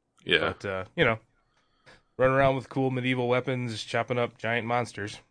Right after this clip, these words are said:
Speaker 2: Yeah, looked pretty cool.
Speaker 1: So is that open to everyone, or is that just, like, straight
Speaker 2: No,
Speaker 1: up
Speaker 2: you
Speaker 1: perks?
Speaker 2: actually had to, uh, you had to pay, like,
Speaker 1: Like
Speaker 2: eighty dollars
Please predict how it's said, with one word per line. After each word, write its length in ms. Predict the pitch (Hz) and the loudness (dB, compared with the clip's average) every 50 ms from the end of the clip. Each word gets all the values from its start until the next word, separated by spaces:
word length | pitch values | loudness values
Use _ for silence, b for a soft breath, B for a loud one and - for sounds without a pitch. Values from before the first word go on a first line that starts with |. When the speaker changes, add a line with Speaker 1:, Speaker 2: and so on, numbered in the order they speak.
| _ | _
Speaker 2:
Yeah, 160 | 117 120 135 135 - _ _ | -10 -8 -8 -10 -12 _ _
looked 120 | - 117 - | -12 -10 -8
pretty 160 | - 107 104 | -8 -10 -8
cool. 240 | - 101 104 107 - _ _ _ _ _ _ _ _ _ _ _ _ _ _ _ _ _ _ _ _ _ _ _ | -8 -8 -8 -10 -10 _ _ _ _ _ _ _ _ _ _ _ _ _ _ _ _ _ _ _ _ _ _ _
Speaker 1:
So 200 | - - 131 123 | 0 2 2 4
is 120 | 127 117 | 4 4
that 80 | 139 123 | 6 6
open 240 | 123 120 - 110 92 | 4 4 4 2 2
to 100 | - - | 4 4
everyone, 440 | - 95 95 123 131 147 170 175 135 | 2 4 4 4 4 4 4 2 2
or 80 | 95 90 | 2 2
is 100 | 90 92 | 4 4
that 160 | 95 82 87 | 2 2 2
just, 240 | 87 85 - - 87 | -2 -4 -2 0 2
like, 220 | 85 78 67 - B B B - | 2 2 0 -2 B B B -8
straight 180 | - 127 131 | 2 6 8
Speaker 2:
No, 120 | 131 131 127 | 10 10 10
Speaker 1:
up 60 | 123 | 8
Speaker 2:
you 80 | 120 127 | 6 6
Speaker 1:
perks? 80 | 139 147 | 6 6
Speaker 2:
actually 260 | 147 - - 160 135 | 6 4 2 2 4
had 220 | 131 135 135 127 - | 6 4 4 4 2
to, 320 | - - 127 120 113 110 110 | -2 -2 0 0 2 2 2
uh, 220 | 107 101 101 98 - - _ _ _ - | 2 2 0 -2 -6 -10 _ _ _ -4
you 60 | 131 | -2
had 80 | 151 | -2
to 40 | 151 | -2
pay, 120 | - - 180 | 0 0 2
like, 140 | 127 - - | 2 0 -2
Speaker 1:
Like 80 | - 117 | -4 -4
Speaker 2:
eighty 120 | 120 123 | -4 -4
dollars 640 | 107 104 101 104 110 107 101 98 101 - - - | -4 -4 -2 -2 -2 -2 -4 -6 -8 -10 -12 -14